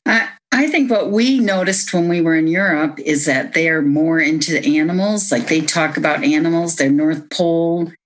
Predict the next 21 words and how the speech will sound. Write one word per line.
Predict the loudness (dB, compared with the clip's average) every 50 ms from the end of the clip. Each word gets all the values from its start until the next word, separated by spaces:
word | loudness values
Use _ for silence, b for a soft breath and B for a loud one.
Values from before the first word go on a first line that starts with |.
| _ _ _ _ _ _
They | -2 0 0 0
tell | 0 0 0 0
stories | -2 -2 -2 0 0 0 0 0 -2
about | 0 0 -2 -2 -2 -2
the | 0 0 2 2 2
animals, | 2 0 0 0 0 0 0 0 -2 -2 -2
which | -2 -2 -2 -2 -2
is | -2 -4 -4 -6 -12 -12 -8 -4
really | 0 0 2 2 0 0
good. | 0 0 0 0 0 0
And | 0 0 0 0 -2 -2 -2
we | -2 -2 -2 -2
try | -2 -2 -2 0 0 0 -2
to | -2 -2 -2 0 0 0 0 -2 -2 -6 -10 -14 -20 _ _ _ _ _ _ -2
incorporate | 0 0 0 0 0 0 -2 0 -2 0 0 0 -2 -2
that | 0 0 0 2
into | 0 0 0 0 -2 -2 -2 0
our | 0 0 0 0 0 0 -2 -4 -8 -14 _ _ _ _ _ _ -6
talks | -4 -2 -2 -2 -2 -2 -2 -2 -2
with | -2 -2 -2
children. | 0 0 0 0 0 0 0 2 2 0 0 -2 -6 -10